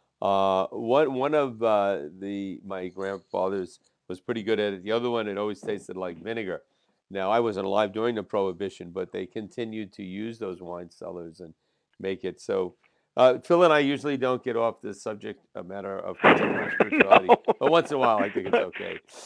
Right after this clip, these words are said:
Speaker 2: We have to, yeah, we have to entertain as well as
Speaker 1: E-, e-,
Speaker 2: enlighten, Dan.
Speaker 1: exactly. Keeping every-, and
Speaker 2: Okay.
Speaker 1: please, uh,
Speaker 2: <laughs>
Speaker 1: uh, uh, email, go to, go to spirit matters talk dot com, get it,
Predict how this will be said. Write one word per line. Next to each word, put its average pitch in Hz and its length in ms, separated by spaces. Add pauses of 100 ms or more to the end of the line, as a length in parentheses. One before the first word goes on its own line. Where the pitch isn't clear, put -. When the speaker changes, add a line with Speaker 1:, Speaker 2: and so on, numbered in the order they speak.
Speaker 2:
We 160 120
have 185 220
to, 170 320
yeah, 127 220
we 139 140
have 185 180
to 202 80
entertain 208 720
as 143 160
well 170 280
as 143 100
Speaker 1:
E-, 170 60
e-, - 20
Speaker 2:
enlighten, 143 440
Dan. 104 80
Speaker 1:
exactly. 98 720
Keeping 120 240
every-, 120 160 (240)
and 131 160
Speaker 2:
Okay. 139 100 (220)
Speaker 1:
please, 143 160
uh, 123 260 (220)
Speaker 2:
<laughs> - 0
Speaker 1:
uh, - 240
uh, 120 560
email, 143 500
go 123 100
to, 120 160
go 117 180
to 113 260 (100)
spirit 117 320
matters 113 280
talk 113 260
dot 101 200 (100)
com, 127 340
get 101 160
it, 98 100